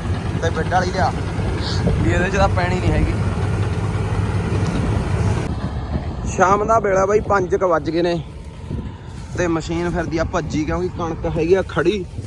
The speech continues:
ਵੈਸੇ ਉਨੱਤੀ ਸਤਾਹਠ ਗਿਰ ਜਾਂਦੀ ਹੁੰਦੀ ਆ ਕਣਕ ਸ਼ੁਰੂ 'ਚ ਮਾੜੀ ਤੀ, ਤੇ ਬਾਅਦ 'ਚ ਇਹਦੇ 'ਤੇ ਕਰਤੀਆਂ ਤਾਕਤ ਦੀਆਂ ਸਪਰੇਹਾਂ,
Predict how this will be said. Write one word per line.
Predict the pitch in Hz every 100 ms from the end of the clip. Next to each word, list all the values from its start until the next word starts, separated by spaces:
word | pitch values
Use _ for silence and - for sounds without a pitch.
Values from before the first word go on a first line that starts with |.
| -
ਵੈਸੇ | 170 185
ਉਨੱਤੀ | 208 190 190
ਸਤਾਹਠ | 185 190 196
ਗਿਰ | 185 175
ਜਾਂਦੀ | 175 208 180
ਹੁੰਦੀ | 151 160
ਆ | 185
ਕਣਕ | 185 175
ਸ਼ੁਰੂ | 175 170 -
'ਚ | 180
ਮਾੜੀ | 165 139 -
ਤੀ, | - - - - - - -
ਤੇ | 180
ਬਾਅਦ | 175 131 131 175
'ਚ | 175
ਇਹਦੇ | 185 180
'ਤੇ | 180
ਕਰਤੀਆਂ | 165 143 - 156 147
ਤਾਕਤ | 143 - 143 143 147
ਦੀਆਂ | 147 147
ਸਪਰੇਹਾਂ, | 143 151 - 131 139 170